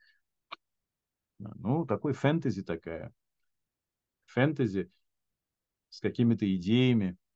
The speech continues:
полудуховными какими-то, не знаю. Ну, это приятная вещь. Может, потому что я знаю «Патриарши пруды», это связано с его...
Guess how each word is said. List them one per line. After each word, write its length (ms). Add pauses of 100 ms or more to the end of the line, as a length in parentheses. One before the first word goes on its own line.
(4000)
полудуховными 880
какими-то, 540
не 120
знаю. 380 (400)
Ну, 300
это 160
приятная 600
вещь. 320 (500)
Может, 200
потому 320
что 140
я 140
знаю 260
«Патриарши 600
пруды», 680
это 280 (360)
связано 540
с 140
его... 420